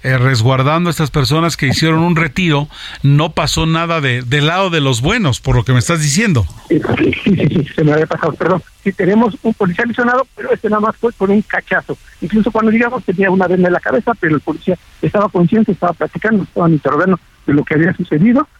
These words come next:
Speaker 2: pero lo que nos comenta es que solo fue un cachazo que recibió en la cabeza, pero estaba muy bien el policía.
Speaker 1: Afortunadamente, digo, dentro de lo malo, porque,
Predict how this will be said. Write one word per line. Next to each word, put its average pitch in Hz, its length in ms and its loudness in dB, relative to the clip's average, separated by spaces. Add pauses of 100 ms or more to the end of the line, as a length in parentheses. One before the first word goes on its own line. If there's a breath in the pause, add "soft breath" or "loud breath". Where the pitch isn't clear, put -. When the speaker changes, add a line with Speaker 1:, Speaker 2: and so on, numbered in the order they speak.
(160 soft breath)
Speaker 2:
pero 170 240 0
lo 156 140 2
que 160 100 -4
nos 156 160 2
comenta 226 460 0
es 196 140 0
que 190 120 -4
solo 180 220 0
fue 180 160 -2
un 165 80 2
cachazo 190 400 -2
que - 120 -2
recibió 151 460 -2 (380 loud breath)
en 175 140 0
la 147 100 0
cabeza, 151 340 -2
pero 143 160 -2
estaba 156 380 -2 (100)
muy 151 140 -8
bien 143 160 -2
el 123 60 -4
policía. - 340 -8 (280)
Speaker 1:
Afortunadamente, 143 920 0
digo, 143 200 -2
dentro 165 460 -2
de 135 100 0
lo 127 160 2
malo, 170 400 -2
porque, 123 440 -6